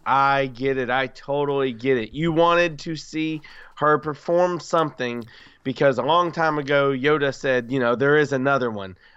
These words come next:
I get it. She has the ability to somewhat tap into the Force, but really, to fly in the Statue of Liberty type, you know, she's got her arm all out like she's the freaking Statue of Liberty. You can tell she's, like,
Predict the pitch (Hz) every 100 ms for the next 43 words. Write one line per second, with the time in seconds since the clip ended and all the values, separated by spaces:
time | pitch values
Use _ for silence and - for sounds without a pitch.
0 | - 107 120 120 139 143 101 - - 131
1 | 135 143 147 135 139 139 139 139 131 139
2 | 127 120 113 - 151 147 139 131 - 135
3 | 127 127 123 123 113 - 117 104 - 127
4 | - 226 247 240 226 214 - - _ _
5 | _ _ - 170 - - 175 185 196 202
6 | 190 160 156 143 - 156 160 180 147 139
7 | 151 151 156 151 143 151 151 - 165 151
8 | 147 - 147 170 165 156 170 170 143 139
9 | 143 143 147 131 147 127 - 127 123 123
10 | 160 143 139 - 151 147 147 127 135 160
11 | 139 117 117 139 131 147 147 165 147 -
12 | 123 135